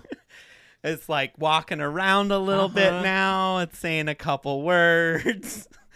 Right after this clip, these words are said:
Speaker 1: It might have, uh, ridden its, um, walker down the stairs a couple times.
Speaker 2: Uh-huh.
Speaker 1: Did you do that as a child?
Speaker 2: Rode my walker down the stairs?
Speaker 1: <laughs> Yeah, the, like,
Speaker 2: No.
Speaker 1: little rolly walker. <laughs> Like,
Speaker 2: Did you?
Speaker 1: take it down the stairs?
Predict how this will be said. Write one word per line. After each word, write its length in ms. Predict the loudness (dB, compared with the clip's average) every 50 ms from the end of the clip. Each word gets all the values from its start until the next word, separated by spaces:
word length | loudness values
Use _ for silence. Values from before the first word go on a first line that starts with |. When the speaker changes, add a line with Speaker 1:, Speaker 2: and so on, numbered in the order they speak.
| -20 -20 -20 -20 -20 -20 -14 _
Speaker 1:
It 200 | -6 -6 -6 -4
might 240 | -2 0 0 2 2
have, 260 | 2 0 -2 -4 -8 -16 _ _ -16
uh, 220 | -12 -12 -12 -12 -12 -12
ridden 340 | -8 -8 -6 -6 -6 -6 -6
its, 320 | -6 -8 -8 -10 -12 -8 -6
um, 240 | -4 -4 -4 -4
walker 460 | -2 -2 0 0 0 -2 -2 -4 -2 -2
down 240 | -2 -2 -2 -4
the 80 | -8 -10
stairs 480 | -12 -10 -8 -6 -4 -2 -2 -4 -4 -8
a 60 | -6
couple 340 | -4 -4 -4 -4 -4 -6 -6
times. 800 | -6 -6 -6 -4 -4 -6 -6 -8 -8 -10 -12 -14 -16 -18 -18 -16
Speaker 2:
Uh-huh. 420 | -14 -14 -14 -12 -12 -12 -12 -12 -14 -16 _ _ _ _ _ _ _ _ _ _ _ _ _ _ _ -16
Speaker 1:
Did 140 | -14 -14
you 80 | -12 -10
do 120 | -8 -8 -6
that 180 | -4 -4 -4
as 140 | -6 -8 -12
a 40 | -14
child? 460 | -12 -10 -8 -6 -6 -6 -8 -10 -14 -20 _ _ _ _ _ _ _ _ _ _ _ _ _ _ _ -12
Speaker 2:
Rode 180 | -10 -10 -8
my 120 | -8 -10 -8
walker 340 | -8 -8 -8 -10 -10 -12
down 160 | -12 -10 -10 -10
the 80 | -10
stairs? 320 | -10 -10 -10 -10 -8 -4 -4
Speaker 1:
<laughs> 120 | 0 2
Yeah, 160 | 2 2 2 2 -2 -4 -6 -6 -4
the, 140 | -4 -4 -2
like, 200 | -2 -4 -4 -2
Speaker 2:
No. 100 | -2 0
Speaker 1:
little 380 | 0 2 2 2 0 -2 -4 -6 -14 -16 -6
rolly 360 | 0 0 2 2 2 0 -2 0 2
walker. 400 | 2 2 2 0 -2 -4 -4 -2
<laughs> 200 | -2 -2 -4 -4
Like, 80 | -4 -2
Speaker 2:
Did 220 | -2 -2 -2 -2
you? 300 | -4 -2 -2 -2 -2 -2 -2
Speaker 1:
take 180 | -4 -4 -4
it 120 | -6 -4 -2 -2
down 180 | -2 -2 -4 -6
the 120 | -8 -10
stairs? 800 | -10 -14 -20 -20 -20 -14 -12 -12 -12 -12 -14 -18 -16 -20 -20 -20